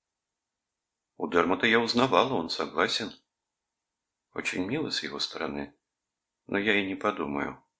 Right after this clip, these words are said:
Молодые люди должны жить сами по себе. Она разволновалась, и Селия не стала ей возражать. Потом Мириам сказала:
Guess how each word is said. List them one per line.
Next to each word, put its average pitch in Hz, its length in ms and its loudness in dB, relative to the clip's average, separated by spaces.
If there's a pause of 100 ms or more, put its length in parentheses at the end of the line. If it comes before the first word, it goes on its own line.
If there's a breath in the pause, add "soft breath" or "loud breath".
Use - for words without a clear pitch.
(720)
Молодые 80 440 2
люди 76 280 -2
должны 82 360 0
жить 95 220 -6
сами 80 260 0
по 85 160 -10
себе. - 460 -8 (1700)
Она 80 480 4
разволновалась, 76 960 2
и - 40 -4
Селия 90 480 0
не 92 100 -4
стала 67 380 0
ей - 160 -8
возражать. - 680 -10 (1200)
Потом 113 280 0
Мириам 110 300 4
сказала: 73 720 0